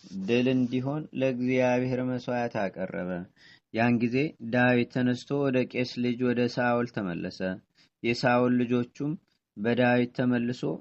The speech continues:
መምጣት በጣም ደስ አላቸው። ሳኦልም ዳዊትን ጠራና «ልጄ ዳዊት ሆይ፣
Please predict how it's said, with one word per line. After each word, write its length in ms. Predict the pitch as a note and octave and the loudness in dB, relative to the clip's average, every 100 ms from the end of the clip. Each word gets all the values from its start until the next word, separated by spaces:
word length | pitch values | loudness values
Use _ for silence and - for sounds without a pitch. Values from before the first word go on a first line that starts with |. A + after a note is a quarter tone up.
| - | -2
መምጣት 520 | B2+ B2 A#2+ - C#3 - | 2 2 0 -2 -4 -2
በጣም 300 | B2 B2+ B2+ | -2 0 2
ደስ 200 | A#2+ - | 0 -4
አላቸው። 520 | G#2 F2+ F2 - - F2+ F#2 _ _ _ - | -4 -2 -4 -6 -10 -10 -12 _ _ _ -4
ሳኦልም 460 | A2 A2+ A#2+ C3+ E3+ A2+ | 2 4 4 0 -4 -6
ዳዊትን 500 | A2+ B2 B2 A#2+ B2 | 2 4 4 2 -2
ጠራና 480 | A2 A#2 A#2+ A#2+ A#2+ C#3 - _ _ - | -2 -2 0 0 0 -4 -6 _ _ -8
«ልጄ 200 | A2+ A#2+ C3 B2 | -2 2 4 4
ዳዊት 360 | B2+ B2 B2 | 4 4 0
ሆይ፣ 180 | C3+ D3 | -2 -6